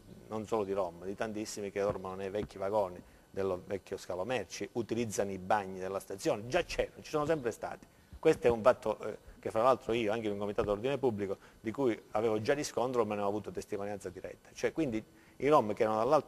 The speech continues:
che erano sempre dalla stazione ferroviaria, all'altro lato del fiume, utilizzavano, già utilizzano, e hanno utilizzato negli anni questi spazi,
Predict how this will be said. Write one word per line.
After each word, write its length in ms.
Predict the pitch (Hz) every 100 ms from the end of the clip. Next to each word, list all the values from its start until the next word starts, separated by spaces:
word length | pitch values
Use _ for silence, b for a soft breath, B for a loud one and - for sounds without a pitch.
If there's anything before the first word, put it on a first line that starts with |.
| -
che 120 | -
erano 240 | 123 117 113
sempre 360 | - 165 107 98
dalla 200 | 98 101
stazione 300 | 104 107 98
ferroviaria, 360 | 98 101 104
all'altro 320 | 95 113 -
lato 220 | 110 107 101
del 120 | 101
fiume, 420 | - 98 90 101 b b b
utilizzavano, 920 | 147 170 165 147 202 156 95 92 - -
già 320 | - 117 147 -
utilizzano, 720 | 127 107 143 120 92 92 92 - b b b b _
e 100 | -
hanno 140 | 113 113
utilizzato 520 | 107 113 107 127 117
negli 240 | 160 135
anni 340 | 117 139 143 147 - _ _ _
questi 320 | - 135 -
spazi, 640 | 170 - 92 95 101 117